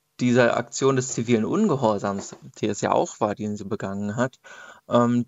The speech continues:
diese ganze Bewegung angeschoben und hat und darin das auch stetig vorangetrieben hat. Also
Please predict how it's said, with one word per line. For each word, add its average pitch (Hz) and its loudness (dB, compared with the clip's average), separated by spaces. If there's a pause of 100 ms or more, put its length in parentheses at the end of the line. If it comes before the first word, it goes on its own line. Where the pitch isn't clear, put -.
diese 127 -2
ganze 127 -2
Bewegung 123 0
angeschoben 165 2
und 135 0 (340)
hat 147 -2
und 131 2
darin 131 0 (380)
das 127 -2
auch 120 0 (120)
stetig 143 -6
vorangetrieben 117 -2
hat. - -8
Also 107 0